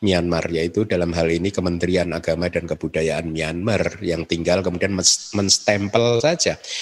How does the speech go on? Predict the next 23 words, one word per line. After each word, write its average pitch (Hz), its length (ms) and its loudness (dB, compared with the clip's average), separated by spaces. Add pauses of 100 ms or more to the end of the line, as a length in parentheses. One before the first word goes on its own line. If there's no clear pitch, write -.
(140)
menyetujui, 101 880 2 (400)
ya, 95 320 2
apa 90 240 0
yang 87 160 2
sudah 87 240 0
diputuskan 90 640 0
oleh 85 160 2
sangga 120 480 0
di 82 80 -4
sana. 73 320 -4 (880)
Nah, 117 160 4 (400)
seperti 151 400 4
yang 156 80 4
Anda 139 160 2
ketahui 131 480 2
tadi, 120 240 0
M 110 160 2
C 113 240 4
telah 104 160 0
membacakan, 95 720 0
di 107 80 2
seluruh 135 320 4
dunia 135 640 2